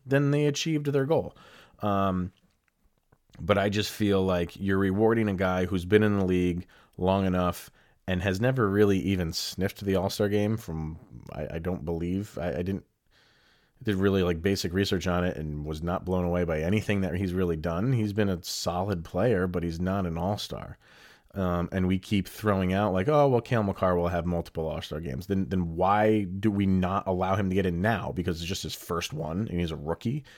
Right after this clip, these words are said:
That's, that's a ridiculous argument. Well, David Perrin's had thirteen chances and he's never even come close. So why now do we just have to force him in the game or vote him in the game? Um,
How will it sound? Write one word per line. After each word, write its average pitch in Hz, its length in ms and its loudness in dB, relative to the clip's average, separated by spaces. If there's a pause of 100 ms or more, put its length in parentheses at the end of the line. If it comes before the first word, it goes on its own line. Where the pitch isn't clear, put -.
(580)
That's, - 260 -4
that's - 160 0
a 92 60 -4
ridiculous 87 600 -2 (120)
argument. 95 440 -6 (520)
Well, 90 220 0
David 98 320 4
Perrin's 120 340 2
had 87 160 -2
thirteen 127 680 2
chances 90 460 0
and 92 100 0
he's 95 140 0
never 104 180 2
even 101 160 2
come 92 160 -2
close. 107 360 -2
So - 140 -2
why 85 260 -4
now 101 340 2
do 90 100 0
we 90 80 0
just 85 160 -4
have 87 120 -4
to 85 100 -6
force - 400 -4
him 85 120 -2
in 82 80 -2
the 80 80 -4
game 82 400 0 (340)
or 87 120 -2
vote 90 280 0
him 90 140 -2
in 82 100 -2
the 80 60 -4
game? 78 400 -4 (640)
Um, 80 460 -6